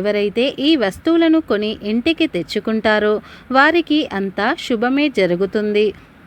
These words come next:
ఎందుకంటే ఈ వస్తువులు చాలా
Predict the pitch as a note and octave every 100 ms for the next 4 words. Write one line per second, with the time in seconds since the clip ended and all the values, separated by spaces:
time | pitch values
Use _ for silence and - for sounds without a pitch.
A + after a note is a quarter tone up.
0 | - - - - - - - - C4 C#4+
1 | F#4 F4+ C4+ B3 C4 B3 A#3 D4 A3+ F#3
2 | - D4+ C#4+ C#4+ - - F3+ F#3